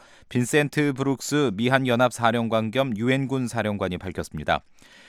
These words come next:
브룩스 사령관은 오늘 공개한 한국 합동참모본부의 기관지 합참 가을호에 같은 배를 타고 강을 건넌다는 뜻의 한자 성어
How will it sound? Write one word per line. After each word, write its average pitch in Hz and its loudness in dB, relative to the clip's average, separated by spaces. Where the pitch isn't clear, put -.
브룩스 151 2
사령관은 151 4
오늘 143 4
공개한 147 2
한국 151 0
합동참모본부의 151 0
기관지 113 0
합참 156 -4
가을호에 120 2
같은 170 0
배를 156 4
타고 151 2
강을 135 0
건넌다는 131 2
뜻의 127 0
한자 131 0
성어 110 -2